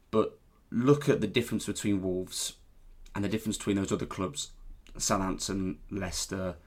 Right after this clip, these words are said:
a Leeds, an Everton, a Forest, a Bournemouth even. When Wolves were bottom, and those clubs were all in that same race, there's nothing about Wolves that was glaringly different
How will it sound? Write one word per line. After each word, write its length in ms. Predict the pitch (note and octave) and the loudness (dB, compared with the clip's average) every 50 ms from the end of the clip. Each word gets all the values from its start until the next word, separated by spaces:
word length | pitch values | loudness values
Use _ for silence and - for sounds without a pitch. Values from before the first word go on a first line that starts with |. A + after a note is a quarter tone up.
| - - - - | -20 -14 -10 -8
a 80 | - F2+ | -6 -4
Leeds, 400 | F2+ F#2 F#2 F#2 F#2+ F2 - - | -2 -2 -2 -2 -4 -6 -6 -4
an 80 | F#2 | -4
Everton, 260 | F#2 F#2 F2+ - F#2+ | -2 -2 -4 -4 -4
a 60 | F2+ E2+ | -6 -6
Forest, 540 | - - F#2 F2+ F2 E2+ - - - - - - - - - - | -4 -2 -2 0 0 -2 -4 -8 -10 -14 -18 -20 -20 -20 -16 -10
a 60 | - | -2
Bournemouth 360 | - A#2 A2 G#2+ G2+ F#2 - | 4 6 6 6 6 4 0
even. 280 | - F2+ F2 F2+ F2+ E2+ - - - - - - - - - - - - - - - - - - - - - - - - - - - - - _ - - - - E2 - - - | -2 -2 -2 -2 -4 -6 -8 -12 -14 -14 -14 -14 -14 -16 -20 -20 -20 -20 -18 -14 -14 -14 -14 -14 -16 -18 -18 -16 -16 -18 -18 -20 -20 -20 -20 _ -20 -20 -16 -16 -14 -14 -12 -10
When 400 | - E2 G#2 A2 B2+ C#3 D3 C#3+ | -8 -6 2 8 10 10 10 10
Wolves 220 | C3+ C3+ B2+ A2 | 10 8 6 6
were 80 | A2+ A2 | 2 2
bottom, 540 | - - G2 - - - F#2 G2 A2 A#2 - - - - - _ _ _ - | 2 2 2 0 -2 -2 -2 -2 -2 -4 -6 -14 -20 -20 -20 _ _ _ -6
and 160 | - G2 G2 | -4 -2 0
those 140 | G2+ G2+ G2+ | 2 0 0
clubs 260 | - - G#2+ F#2+ F#2 | 0 -2 -2 -2 -2
were 80 | G#2 G2 | 0 2
all 240 | G2 G#2 G#2 G2+ - | 2 4 4 2 2
in 120 | F#2+ F#2+ | 0 0
that 140 | G2 F2+ F2+ | 0 0 -2
same 280 | - - G2+ G2 F#2+ F2+ | -2 -2 -2 -2 -2 -2
race, 460 | F#2 F#2 F2+ F2+ - - - - - - _ _ _ _ _ _ _ _ _ _ _ _ _ _ _ - | -4 -4 -4 -6 -4 -6 -6 -6 -8 -14 _ _ _ _ _ _ _ _ _ _ _ _ _ _ _ -2
there's 200 | - G#2 F#2+ G2+ | -2 0 2 4
nothing 480 | G#2+ A2 A#2 B2+ B2+ B2 - - A2+ A2 | 4 6 8 6 6 4 4 2 2 2
about 380 | A2 - - G#2 G2+ - F#2 | 2 4 2 2 2 2 -2
Wolves 280 | F#2+ F#2 F#2 F#2 F2+ - | -2 -2 -2 -2 -2 -4
that 120 | - - | -6 -6
was 100 | G2+ F2+ | -6 -8
glaringly 880 | F2 - - - G2+ G2+ G2+ G2+ G#2 G#2 G2 G2+ G2 F#2+ F#2 F#2+ F#2 F2+ - | -10 -8 -6 -2 0 2 4 4 4 4 4 2 2 0 0 -2 -2 -4 -2
different 560 | - G#2+ - - - G2+ A2 - - - - | -4 -4 -4 -4 -8 -8 -8 -8 -8 -10 -12